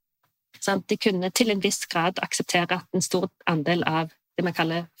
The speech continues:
førstegangsgjestene bestilte oppholdet sitt gjennom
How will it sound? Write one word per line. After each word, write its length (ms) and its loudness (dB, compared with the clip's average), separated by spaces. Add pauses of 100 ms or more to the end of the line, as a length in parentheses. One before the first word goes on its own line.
førstegangsgjestene 1600 -2 (340)
bestilte 460 0
oppholdet 340 -2
sitt 240 -4
gjennom 460 0